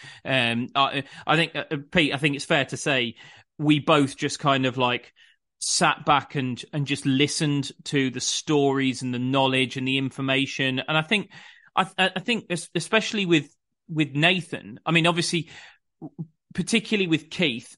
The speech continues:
I was there pretty much the whole time. So, uh, you know, th-, there's kind of, like, not gonna be a lot of debunking that goes on for me in terms of, in terms of, uh, myths, because I was at the club at the same time.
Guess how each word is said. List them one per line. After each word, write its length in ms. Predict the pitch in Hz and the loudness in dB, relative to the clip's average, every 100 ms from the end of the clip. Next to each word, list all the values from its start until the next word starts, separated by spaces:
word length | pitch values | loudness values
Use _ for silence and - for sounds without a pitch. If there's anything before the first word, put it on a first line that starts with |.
| - | 0
I 140 | 160 | 2
was 180 | 147 123 | 2 2
there 300 | 156 135 120 - - | 2 2 -2 -14 -20
pretty 180 | - 147 | -8 -4
much 220 | 135 - | -4 -4
the 80 | 143 | -4
whole 180 | 135 131 | -2 -4
time. 300 | - 139 127 | 0 0 0
So, 160 | - 139 | 0 0
uh, 280 | 131 131 | 0 -2
you 340 | 147 139 156 143 | 0 0 -2 -2
know, 100 | 127 - - - 156 | -2 -6 -20 -20 -12
th-, 120 | 147 147 | -12 -6
there's 180 | 139 | -6
kind 240 | - 156 147 | -2 0 0
of, 120 | 135 | 0
like, 240 | 143 135 | -2 -2
not 180 | 143 147 | -6 -4
gonna 120 | 147 | -4
be 60 | 143 | -2
a 80 | 139 | 0
lot 160 | 139 | 0
of 60 | 131 | -2
debunking 640 | 147 123 143 139 - 131 | -4 -2 -2 -2 -2 -4
that 160 | 127 - | -4 -2
goes 260 | 131 127 | -2 0
on 220 | 135 127 123 | -2 -2 -4
for 100 | 127 | -4
me 220 | 139 135 | -2 0
in 100 | 127 | -4
terms 400 | 139 127 123 120 | -4 -4 -4 -8
of, 160 | 113 - 151 - - - | -12 -14 -20 -18 -20 -6
in 100 | 151 | -4
terms 360 | 139 143 127 127 | 0 -2 -2 -6
of, 100 | 113 _ 139 | -8 _ -2
uh, 200 | 131 110 143 139 | -2 -4 -12 -20
myths, 460 | - 143 143 131 - | -8 -2 0 0 -4
because 300 | 135 - 127 | -6 -4 -2
I 80 | 131 | 0
was 160 | 127 | 0
at 160 | 143 - | -2 -2
the 40 | |
club 280 | - 139 120 | -6 -4 -2
at 60 | - | -4
the 40 | |
same 320 | - 135 131 | -4 -2 -2
time. 360 | 127 151 131 120 | 0 2 2 -2